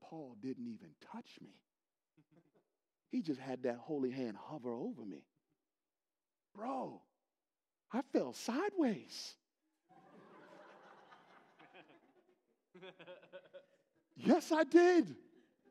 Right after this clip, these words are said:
Yes, the Holy Spirit just straight played me like,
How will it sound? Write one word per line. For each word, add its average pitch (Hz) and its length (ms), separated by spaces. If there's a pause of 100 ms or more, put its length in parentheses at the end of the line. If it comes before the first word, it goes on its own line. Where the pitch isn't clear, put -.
(1300)
Yes, 330 360
the 320 100
Holy 285 300
Spirit 302 580
just 262 200
straight 302 320
played 339 460
me 254 180
like, 196 300